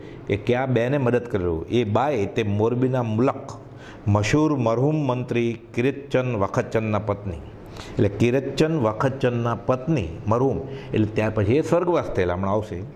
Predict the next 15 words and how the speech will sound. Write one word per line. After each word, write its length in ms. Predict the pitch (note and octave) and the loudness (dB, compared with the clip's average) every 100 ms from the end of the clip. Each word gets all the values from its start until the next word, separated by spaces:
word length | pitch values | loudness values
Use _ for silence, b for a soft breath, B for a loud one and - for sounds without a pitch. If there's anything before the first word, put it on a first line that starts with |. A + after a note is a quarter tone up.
| - B - | -18 B -2
એમના 200 | A#2 A#2+ | 0 2
પત્ની 360 | C3+ C#3+ D3 | 0 0 0
અને 140 | B2 G2+ | 2 2
રાજકોટ 600 | F#2 G2+ G2 D3 G3+ C#3 | 2 0 0 2 0 0
નિવાસી 640 | B2+ A#2 - G2 F#2 F#2 - | 0 0 0 -2 -2 -4 -2
શાહ 260 | A#2+ A#2 G2 | -2 0 0
ઔધવજી 440 | G#2+ A#2 B2 B2+ | 2 2 2 2
ખીમજીના 460 | B2 A#2 A2 A2+ G#2 | 0 -2 0 0 0
પુત્રી 360 | G#2+ G2 F2+ | -2 -2 -2
છે. 160 | E2 D#2 - - B B B B - | -6 -8 -10 -14 B B B B 0
એટલે 220 | G#2 G#2 | 2 2
આ 340 | G#2 A2 A#2 | 4 2 2
બેન 420 | A#2 A#2 C3+ E3 D3+ | 2 4 4 2 0
પણ 340 | A2+ G#2 G2 | 0 0 0
કેટલા 480 | F#2+ G2+ - B2 | 0 -2 2 0